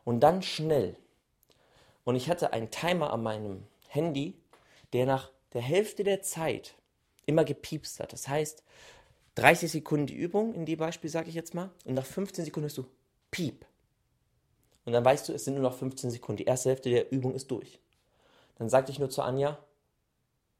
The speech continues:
„Ich schalte jetzt einen Gang hoch.“ Ich habe aber nur so einen Gang hochgeschaltet, dass ich immer praktisch nur zwei Schritte maximal vor ihr war.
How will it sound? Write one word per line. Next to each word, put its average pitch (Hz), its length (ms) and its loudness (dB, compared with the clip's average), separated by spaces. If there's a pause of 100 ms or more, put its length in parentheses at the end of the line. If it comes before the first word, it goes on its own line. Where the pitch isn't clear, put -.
„Ich - 120 -4
schalte 127 260 4
jetzt - 160 -2
einen 117 120 -2
Gang 117 260 -2
hoch.“ - 280 -2 (920)
Ich - 160 0
habe 180 120 8
aber 147 140 4
nur 131 120 2
so 175 180 4
einen 175 80 2
Gang 160 180 0
hochgeschaltet, 131 760 -2 (520)
dass 135 200 6
ich - 220 -8
immer 196 260 8
praktisch 160 340 -4
nur 151 220 2
zwei 190 420 2
Schritte 175 400 -2
maximal 151 680 2
vor 147 360 2
ihr 92 200 -8
war. - 200 -8